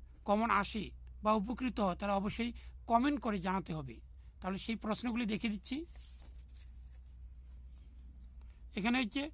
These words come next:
শিকনে একটি গুরুত্বপূর্ণ উপাদান হলো প্রেষণা, যেটি তেইশ সালে আসে। দেখে দিচ্ছে কিন্তু স্পিয়ারম্যানের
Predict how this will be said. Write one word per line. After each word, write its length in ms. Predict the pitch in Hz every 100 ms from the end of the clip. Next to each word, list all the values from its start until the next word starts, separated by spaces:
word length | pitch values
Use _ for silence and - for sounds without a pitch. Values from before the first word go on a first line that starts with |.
| - -
শিকনে 460 | - 233 - 277
একটি 360 | 311 277 - 277
গুরুত্বপূর্ণ 600 | 196 233 - 269 220 262
উপাদান 380 | 240 240 233 233
হলো 280 | 214 180 - - -
প্রেষণা, 480 | - 214 - 165 120 - - - - - - - - - - -
যেটি 240 | 170 202
তেইশ 300 | - 233 202
সালে 180 | 214 185
আসে। 260 | 156 - - - -
দেখে 240 | 180 196
দিচ্ছে 200 | 202 196
কিন্তু 300 | 147 143 294 - - - - - 220
স্পিয়ারম্যানের 680 | - - 294 302 254 175